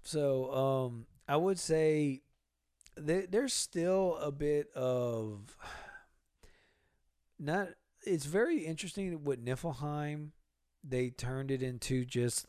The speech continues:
a training session. And then there are two parts of Niflheim that open up at the end. Like, one of it you already went through with the boy. In fact,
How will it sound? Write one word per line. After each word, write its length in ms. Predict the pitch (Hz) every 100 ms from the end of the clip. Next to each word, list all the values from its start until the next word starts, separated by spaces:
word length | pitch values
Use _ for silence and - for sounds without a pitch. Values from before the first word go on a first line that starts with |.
| -
a 100 | 117
training 560 | - 120 120 123 131 127
session. 680 | - 127 - 147 135 139 - - - _ _ -
And 160 | 139
then 180 | 160 175
there 240 | 190 202 -
are 320 | 160 180 170
two 340 | - 170 180
parts 560 | - - 135 147 147 - -
of 280 | 139 131 131 117
Niflheim 440 | 123 139 127 135 127
that 120 | 117 113
open 320 | 120 123 107
up 260 | 113 135 _ _ _ _ _
at 120 | 131 113
the 140 | 120
end. 100 | 139
Like, 160 | 135 127
one 220 | 165 220
of 100 | 185
it 240 | 151 131 _ _ _
you 180 | 135 139
already 180 | 139 127
went 240 | 123 131
through 140 | 135 117
with 120 | 98
the 80 | 87
boy. 460 | 92 90 62 - - - - - -
In 120 | 135
fact, 460 | 117 160 170 139